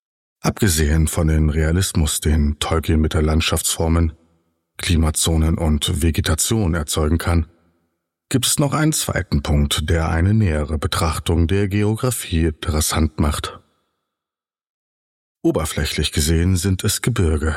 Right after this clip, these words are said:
Täler und große Wüsten. Betrachtet man jedoch die Geschichten, durch welche Ereignisse sich bestimmte Formationen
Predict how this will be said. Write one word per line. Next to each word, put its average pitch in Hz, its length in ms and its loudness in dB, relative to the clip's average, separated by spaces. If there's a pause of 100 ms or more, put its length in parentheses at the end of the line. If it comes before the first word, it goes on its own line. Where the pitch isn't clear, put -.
(300)
Täler 80 540 0 (640)
und 113 220 0
große 127 400 0
Wüsten. 76 500 0 (1000)
Betrachtet 90 560 0
man 71 280 2
jedoch 78 360 0
die 80 160 0
Geschichten, 87 640 0 (400)
durch 80 200 2
welche 80 260 2
Ereignisse 78 640 0
sich 82 260 0
bestimmte 87 540 0
Formationen 78 800 0